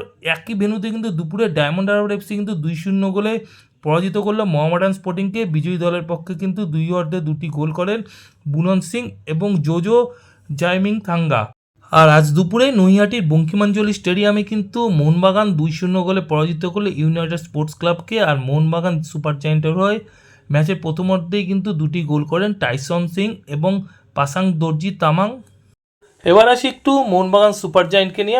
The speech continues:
মোহনবাগান সুপার জায়েন্টে কিন্তু কয়েকদিন ধরে খবর পাওয়া যাচ্ছে ছিল যে দিমিত্রি পেত্রাতোসকে নাকি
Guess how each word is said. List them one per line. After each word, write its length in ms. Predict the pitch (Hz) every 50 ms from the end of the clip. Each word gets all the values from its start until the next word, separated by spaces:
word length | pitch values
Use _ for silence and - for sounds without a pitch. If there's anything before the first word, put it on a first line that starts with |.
| 247 202
মোহনবাগান 360 | 170 160 160 170 180 190 190 190 -
সুপার 240 | 185 - 185 190 180
জায়েন্টে 340 | 170 190 190 190 190 185 202 202 196
কিন্তু 180 | 185 196 190 196 190
কয়েকদিন 320 | 160 156 156 156 160 185 185
ধরে 160 | 175 190 202 196 196 -
খবর 220 | 160 151 165 185 185 180 175 -
পাওয়া 160 | 185 180 175 180
যাচ্ছে 280 | 190 190 190 - - 226 196
ছিল 120 | 190 208 214 214 190 175
যে 100 | 196 185 185 185 190 - - _ _ _ _ _ _ _ -
দিমিত্রি 540 | 147 139 170 180 196 202 196 190 190 220 220 214 - - - _ _
পেত্রাতোসকে 680 | - 180 175 175 170 196 196 185 202 196 190 - - 202
নাকি 300 | 196 202 196 196 277